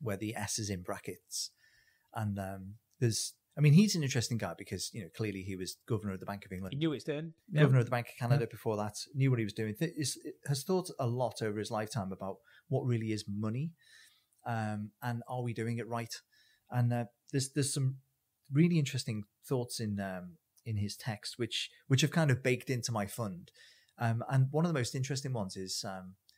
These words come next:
Speaker 1: that money is kind of a, it's a, an oversimplified way of representing what it is that we really value in, in, in the world. And so human beings, we value many things,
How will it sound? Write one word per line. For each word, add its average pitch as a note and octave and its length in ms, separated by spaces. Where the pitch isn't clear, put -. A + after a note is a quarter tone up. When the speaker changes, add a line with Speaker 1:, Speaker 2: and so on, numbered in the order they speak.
Speaker 1:
that A#2+ 120
money B2+ 460
is B2 180
kind C3 180
of A#2 120
a, G#2 100
it's B2+ 180
a, A#2+ 40
an C3 80
oversimplified D#3+ 880
way B2 340
of A2+ 160
representing A#2+ 600
what G#2+ 140
it G#2+ 60
is G#2 160
that A2 100
we A2 80
really G#2 280
value A2+ 340
in, A2+ 280
in, A2 380
in A#2 120
the A2 80
world. G#2+ 280
And C3+ 100
so C#3+ 100
human E3 360
beings, C3+ 360
we C#3 120
value C#3 340
many G#2 280
things, A#2 500